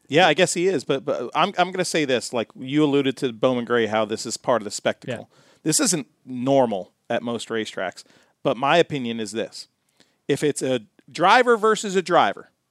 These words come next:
Speaker 1: human versus a human, all right, right? If it's a car versus a car under caution or something,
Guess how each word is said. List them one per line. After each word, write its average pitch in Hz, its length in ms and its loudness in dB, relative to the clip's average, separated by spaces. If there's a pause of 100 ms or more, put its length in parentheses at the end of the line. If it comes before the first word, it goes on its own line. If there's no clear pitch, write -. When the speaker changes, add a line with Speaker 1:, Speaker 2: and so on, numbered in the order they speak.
(180)
Speaker 1:
human 233 320 -2
versus 202 340 0
a 190 40 -6
human, 165 340 -4 (340)
all 180 100 2
right, 254 180 0 (180)
right? 165 240 2 (360)
If 151 140 0
it's - 100 -4
a - 40 -12
car 294 320 4
versus 214 320 -2
a 185 40 -6
car 139 360 6
under 160 140 -2
caution 165 380 2
or 151 60 -8
something, 160 340 -4